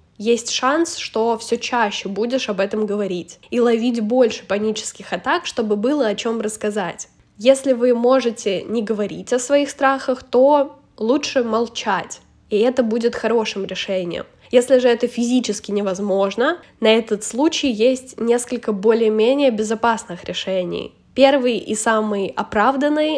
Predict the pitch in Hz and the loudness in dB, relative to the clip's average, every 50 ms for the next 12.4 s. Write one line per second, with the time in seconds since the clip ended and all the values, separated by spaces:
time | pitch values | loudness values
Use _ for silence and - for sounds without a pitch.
0 | - - 226 175 - 190 185 - - 262 - - 226 214 - - - - 214 - | -4 -4 -6 -2 0 0 0 0 -4 -4 -2 -2 -2 -4 -4 -6 -4 -2 -2 0
1 | - 240 233 214 202 196 175 175 - 175 - - - - 185 - 214 247 247 247 | 2 2 2 2 2 0 -2 -4 -4 -8 -8 -8 -10 -12 -4 0 0 2 2 2
2 | 247 226 208 208 214 214 214 220 214 214 214 202 190 - - 185 185 - - - | 2 0 0 -2 -2 0 0 0 0 -2 -2 -4 -4 -4 -4 -6 -8 -8 -6 -6
3 | 185 202 220 269 294 285 262 220 208 202 220 - - - 254 233 220 - 175 - | -2 0 2 2 2 2 0 0 0 0 -2 -4 0 2 2 2 2 -2 -8 -8
4 | - - 220 269 277 277 254 214 - - 202 220 240 - - - _ 240 226 214 | -4 -2 0 0 0 -2 -4 -6 -6 -4 -4 -4 -4 -4 -10 -6 _ 0 0 2
5 | 202 208 202 214 262 285 269 - - - 208 220 240 262 269 262 254 247 - - | 2 0 2 2 2 2 2 -2 -6 -6 -2 0 0 2 2 2 2 0 0 -4
6 | - - 220 226 185 196 214 214 - - 214 214 - 220 214 - 208 214 - 208 | -8 -6 -6 -2 -2 -2 -2 -2 -4 -8 -8 -4 -4 -4 -2 -2 -4 -4 -4 -4
7 | 214 202 202 196 185 190 - - - - - - - 220 - _ - 208 202 196 | -2 -2 -2 -4 -6 -6 -8 -10 -10 -12 -12 -12 -12 -16 -20 _ -8 -6 -4 -2
8 | 196 190 185 180 - - - 233 262 294 311 302 - 294 294 269 269 254 254 247 | -2 -2 -2 -2 -4 -2 2 4 4 4 4 2 0 0 0 2 2 2 4 2
9 | 247 254 247 - 233 220 - 226 214 214 202 214 208 - - 240 - - 220 208 | 2 2 0 0 -2 0 0 0 2 2 0 -2 -4 -4 -4 -4 -4 -2 -2 -2
10 | 208 196 190 202 220 277 285 - 294 277 254 240 - 220 208 208 208 220 240 247 | -2 0 0 0 0 0 0 -2 -2 -2 -2 -2 -4 -8 -4 -2 0 0 2 2
11 | 240 214 - - - 226 233 233 - - 240 220 220 220 - 208 214 226 214 190 | 0 0 -2 -4 -4 -4 -2 -4 -2 -2 -2 -2 -2 -4 -6 -4 0 0 2 2
12 | 175 185 - - - - - - | 0 -2 -4 -8 -10 -10 -12 -14